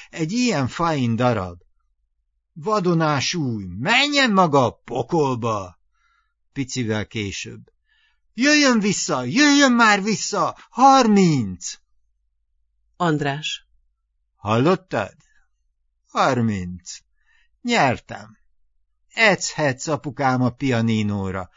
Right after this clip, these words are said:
Speaker 1: Pont alkalmas magasságban a klaviatúra, fedél le, terike csücs, háta a szekrénynek, lába a válladra, aztán gyerünk.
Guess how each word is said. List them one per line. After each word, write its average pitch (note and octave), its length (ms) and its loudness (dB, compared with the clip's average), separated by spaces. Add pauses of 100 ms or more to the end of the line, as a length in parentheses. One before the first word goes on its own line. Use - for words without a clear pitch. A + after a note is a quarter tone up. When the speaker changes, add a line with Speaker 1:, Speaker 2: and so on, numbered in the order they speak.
(360)
Speaker 1:
Pont A#3 360 0
alkalmas D3 640 2
magasságban A#2 720 -4
a F#2+ 80 -4
klaviatúra, C3 960 -4 (340)
fedél B2 580 -4
le, G3 520 -2
terike A#2+ 560 -4
csücs, - 640 -2
háta A#2 500 -2
a G#2+ 80 -6
szekrénynek, C#3 920 -2 (320)
lába C3 500 0
a G#2+ 60 0
válladra, C#3 840 2
aztán C3+ 960 -2
gyerünk. G#2+ 720 2